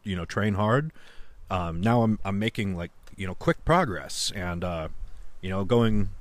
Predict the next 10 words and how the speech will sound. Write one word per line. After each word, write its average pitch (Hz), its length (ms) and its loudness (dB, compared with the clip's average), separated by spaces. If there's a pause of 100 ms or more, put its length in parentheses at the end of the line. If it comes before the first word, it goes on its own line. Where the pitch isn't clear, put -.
(180)
on 101 100 0
a 95 40 0
direct 95 400 0
path 139 360 2
towards 98 280 -2
my 85 100 -6
goal." 104 320 0 (1700)
Um, 107 460 -2 (560)
and 131 140 2
then 139 280 2